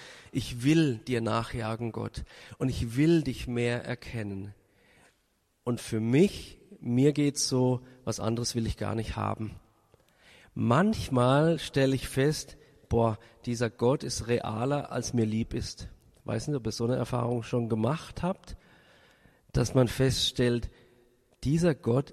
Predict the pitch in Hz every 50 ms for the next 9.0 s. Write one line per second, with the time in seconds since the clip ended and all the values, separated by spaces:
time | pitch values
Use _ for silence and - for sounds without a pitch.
0 | - - 110 104 - - 101 104 113 131 - - - - - - 120 117 - -
1 | - - - - _ _ _ _ _ _ _ _ _ - 139 175 156 147 120 -
2 | - 113 107 104 - - - - - - 110 104 104 104 117 127 147 147 143 -
3 | 135 127 - - - - 139 - - - - - - - - _ _ _ - 143
4 | 160 165 165 160 139 - - 120 117 120 127 - - - - - - _ _ -
5 | 104 - - 117 107 104 107 113 123 143 160 156 - - 147 127 - - - -
6 | - - - - 151 156 170 185 180 165 - - - 156 151 147 147 139 123 113
7 | 117 113 117 117 127 131 131 123 107 101 - - - - - - - - _ _
8 | _ 135 127 113 - - - - 127 143 170 190 190 - 180 151 123 110 -